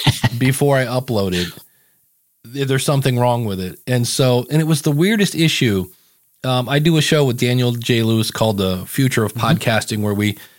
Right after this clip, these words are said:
Speaker 2: kinda try to take all the geeky stuff about podcasting two point oh and, and make it a little easier to consume for the, the non-techie person. And I worked on it. It's a really easy show to edit.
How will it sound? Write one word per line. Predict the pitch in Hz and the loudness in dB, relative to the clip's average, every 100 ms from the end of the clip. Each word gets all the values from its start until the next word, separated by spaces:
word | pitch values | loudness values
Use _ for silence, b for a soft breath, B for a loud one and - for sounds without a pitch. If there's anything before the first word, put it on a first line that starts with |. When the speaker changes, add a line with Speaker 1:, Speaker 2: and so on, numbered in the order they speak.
| B _ | B _
Speaker 2:
kinda | - 220 240 | 0 0 0
try | - 180 | 0 0
to | 151 | 0
take | - 156 143 | 0 -2 0
all | 135 139 | 0 0
the | 131 | -2
geeky | - 135 135 151 | 0 -2 0 0
stuff | - 147 147 | 2 2 2
about | 143 135 | -2 -2
podcasting | - 143 139 147 147 139 | -4 -4 0 0 0 -2
two | 151 143 | -2 -2
point | 143 139 | 0 2
oh | 135 135 | 2 2
and, | 113 - | 0 -4
and | 127 123 | -4 0
make | 127 123 | 0 0
it | 117 | 0
a | |
little | 110 123 117 113 | 2 2 0 0
easier | 120 120 110 | 0 0 0
to | 110 | 0
consume | 110 - 120 117 | -2 0 0 0
for | 110 101 | 0 0
the, | 101 92 87 - | 2 0 -2 -2
the | 104 | 2
non-techie | 104 107 110 - 110 113 98 | 4 4 2 0 -2 -2 0
person. | 110 107 104 95 B B B B B _ | 0 0 -2 -4 B B B B B _
And | 147 139 139 131 - _ _ _ _ _ _ - | 0 2 2 -2 -4 _ _ _ _ _ _ -12
I | - 123 | -2 0
worked | 123 170 170 | 2 0 2
on | 156 147 | 2 2
it. | 127 | 0
It's | 123 120 | -2 -2
a | 120 | -2
really | 110 147 156 147 | 0 2 4 2
easy | 135 135 135 127 | 2 2 2 2
show | 131 120 | 2 2
to | - | 0
edit. | 123 127 123 | 0 2 0